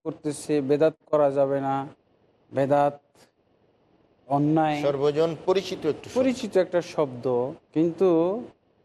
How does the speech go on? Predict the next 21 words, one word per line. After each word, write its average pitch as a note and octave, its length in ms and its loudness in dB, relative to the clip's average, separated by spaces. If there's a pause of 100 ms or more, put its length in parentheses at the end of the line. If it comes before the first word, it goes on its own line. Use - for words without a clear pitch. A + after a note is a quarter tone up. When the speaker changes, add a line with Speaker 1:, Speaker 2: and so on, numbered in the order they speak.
(520)
Speaker 1:
এই E3 180 2
বেদাত D3+ 480 0
যে G#3 180 0
একটা G#3 300 0
অপরাধ, D#3+ 640 4 (880)
অপরাধ G#3+ 500 2
হিসেবে G3+ 540 0
কিন্তু F3 300 -2
এই D#3+ 220 4
বেদাত D3 480 2
থেকে D#3+ 440 -2 (580)
বাঁচা C3+ 300 0
হচ্ছে C3 380 -10
না। E2+ 120 -10 (400)
তার C#3 180 2
কারণ F#3 440 -2
বেদাতকে F#3 520 0
চিহ্নিত C4 500 2
করা F3 340 4
হচ্ছে A2+ 320 -10
না। G2+ 100 -16